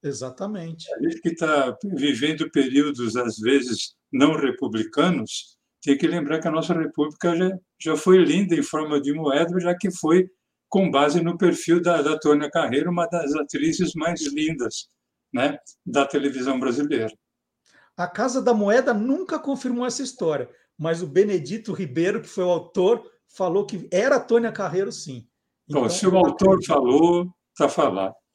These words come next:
Speaker 1: É isso. Então, Maga, a gente se encontra sábado no Olá Curiosos com um trecho desse programa.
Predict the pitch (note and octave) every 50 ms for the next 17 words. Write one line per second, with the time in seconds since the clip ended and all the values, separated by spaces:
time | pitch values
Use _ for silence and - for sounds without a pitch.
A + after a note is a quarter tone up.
0 | _ _ _ _ _ _ - E3+ F3 E3 D3 B2+ A2+ A#2 - - - - _ _
1 | _ _ - _ _ _ - G3 G#3 G3+ C4+ C4+ C#4 C#4 C#4+ C4+ A#3 C4 B3 A3
2 | G3 - B3 B3+ - - C4 A#3+ - - B3 B3 A#3 A#3+ A#3 A#3 - - - -
3 | A3 G3 F#3 F#3+ F#3 D#3+ A3 A#3 G3+ B3+ B3 A3+ G3+ F#3+ F3+ E3+ E3+ E3 - G#3
4 | F#3 F3 E3+ G3 A3 A3 - - A#3 G#3 - - - - F#3 F#3+ G3 F#3+ - -
5 | D3+ C3+ D3+ D3+ - - - A3 G#3 F3+ F#3+ G3+ B3 C#4+ D#4 D4+